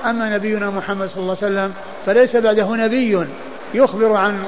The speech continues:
عظيم قدره وعن منزلته، فلذلك أخبر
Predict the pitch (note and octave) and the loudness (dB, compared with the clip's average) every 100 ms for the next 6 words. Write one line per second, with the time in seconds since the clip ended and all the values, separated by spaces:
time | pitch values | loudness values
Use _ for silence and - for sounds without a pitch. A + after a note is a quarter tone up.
0 | - F3 G3 C4+ A3+ G#3 G#3+ G3+ F#3+ G3 | -6 -4 -2 0 -2 0 -2 0 2 2
1 | G3 G3 G3 F#3+ A#3+ C4 C4+ C4+ - - | 0 -2 -4 -2 2 2 2 0 -4 -10
2 | - G#3 G3+ G#3 G3+ G3+ A3 C4+ G#3 G#3 | -2 0 2 2 0 -2 -2 -2 0 0
3 | G3 | 2